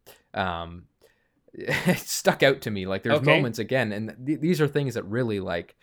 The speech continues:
Speaker 1: um, the movie, I think, succeeded in making me enjoy it past them.
Speaker 2: Okay.
Speaker 1: Um, but, like, moments, like, you can see there's, there's a, definitely some post warp stabilization, which is basically just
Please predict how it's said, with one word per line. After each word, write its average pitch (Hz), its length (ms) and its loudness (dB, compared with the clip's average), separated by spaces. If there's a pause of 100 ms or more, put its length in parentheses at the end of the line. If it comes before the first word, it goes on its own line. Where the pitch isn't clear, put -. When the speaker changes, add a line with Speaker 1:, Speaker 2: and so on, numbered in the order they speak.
(540)
Speaker 1:
um, 87 520 -2 (1400)
the 120 160 2
movie, 160 320 6
I 131 120 4
think, - 320 -4 (160)
succeeded 127 680 -4
in 107 120 -4
making 104 300 -6
me 98 280 -6
enjoy 98 440 -2
it 92 100 -4
past 92 400 -2
them. 82 200 -10 (500)
Speaker 2:
Okay. 107 280 2
Speaker 1:
Um, 85 220 -6
but, 156 160 4
like, 156 160 4
moments, 160 320 2
like, 127 160 2
you 120 60 0
can 113 160 -4
see 120 240 -2
there's, 104 260 -4
there's 101 360 -6
a, 107 60 -4
definitely 131 480 0
some 101 520 -2 (640)
post - 440 -2 (520)
warp 104 320 -2
stabilization, 87 800 -2
which 85 120 -10
is 87 80 -10
basically 90 340 -2
just 113 80 0